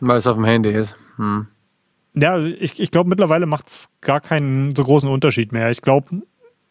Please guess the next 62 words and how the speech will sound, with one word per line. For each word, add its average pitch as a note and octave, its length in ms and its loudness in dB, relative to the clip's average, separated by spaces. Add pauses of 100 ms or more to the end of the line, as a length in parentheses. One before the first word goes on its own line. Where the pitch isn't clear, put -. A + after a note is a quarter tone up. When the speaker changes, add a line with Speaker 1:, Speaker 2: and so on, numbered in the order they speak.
(460)
Speaker 2:
oder, B2+ 320 2 (100)
ja, A2+ 180 -4
was A#2 160 -4
heißt, - 160 -4
ich - 120 -10
glaub, C#3+ 80 2
Speaker 1:
Nein, C3+ 80 0
der C3 80 0
Speaker 2:
ich G2 40 -4
hab C#3 40 0
keine D3+ 140 0
Speaker 1:
Handymarkt C3 240 0
ist B2+ 80 -8
Speaker 2:
Zahlen B2+ 100 -8
Speaker 1:
immer B2+ 100 -6
noch A#2 120 -6
Speaker 2:
dafür. B2 160 -8
Speaker 1:
viel A2 100 -10
zu - 120 -16
riesig. G#2 280 -8 (640)
Speaker 2:
Ja, D#3 160 2
ja, E3+ 300 -2
ja, F3 200 2
aber C#3+ 140 -2
ich, C#3 140 -6
ich F3+ 180 -2
glaub, D#3 120 0
sowas F#3 240 2
wie, F3 240 -2
wie D3 140 0
Genshin C#3+ 320 2
Impact E3 300 0
hat D#3+ 120 -2
gezeigt, D3 380 0
dass D3+ 120 0
sowas D3 280 2
auch D3 140 -2
auf D3 120 0
den D3+ 160 4
Konsolen C#3+ 440 4
und C#3+ 80 2
auf C#3 100 2
dem - 80 -20
P C3 100 2
C C3+ 220 2
mega B2+ 420 4
erfolgreich C3+ 460 -2
sein C3+ 400 -4
kann. B2+ 160 0
Speaker 1:
Na B3+ 80 4
klar, G#3 260 0
aber B2+ 120 -2
sobald C3+ 180 2
es C3+ 80 -2
auf C3 80 -2
dem B2 80 -6
Handy C#3 240 0
ist, A2+ 180 -2
hast A#2 200 -2
du A2 80 0
da, G#2 220 2
Speaker 2:
Ja. G#2+ 80 -14